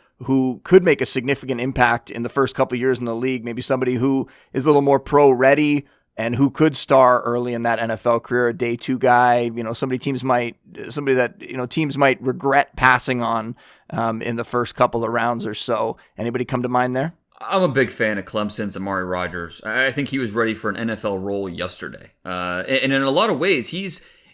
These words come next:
Speaker 2: you know, that Deebo Samuel mold where you just find different ways to get him the ball and allow his toughness to take over. Um, it, very savvy player of the slot, strong hands catcher, can win at all three levels.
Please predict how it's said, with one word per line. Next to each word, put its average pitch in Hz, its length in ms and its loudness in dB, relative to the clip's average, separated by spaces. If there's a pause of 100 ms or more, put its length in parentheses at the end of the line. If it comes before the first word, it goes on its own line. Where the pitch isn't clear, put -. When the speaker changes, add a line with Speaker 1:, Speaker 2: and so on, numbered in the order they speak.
(400)
Speaker 2:
you 156 80 -4
know, 127 160 0
that 113 320 -2
Deebo 139 400 2
Samuel 110 540 -2
mold 90 420 -4
where 98 540 0
you 120 100 -8
just 202 180 -8
find 139 300 -2
different 127 260 -6
ways 113 200 -2
to 107 40 -6
get 117 120 -2
him 110 80 -2
the 98 80 -4
ball 101 460 -2
and 107 120 -8
allow 110 300 -2
his 104 180 -4
toughness - 640 -8
to 87 80 -18
take 101 240 -6
over. 90 440 -4 (260)
Um, 92 520 -4
it, 107 160 -8
very 131 300 2
savvy 120 420 0
player 113 280 0
of 110 60 0
the 107 60 -6
slot, 101 560 -6
strong 117 400 -4
hands 107 340 -4
catcher, 104 500 -2
can 101 260 -6
win 120 160 0
at 107 80 -2
all 110 160 2
three 127 240 -6
levels. 101 560 -4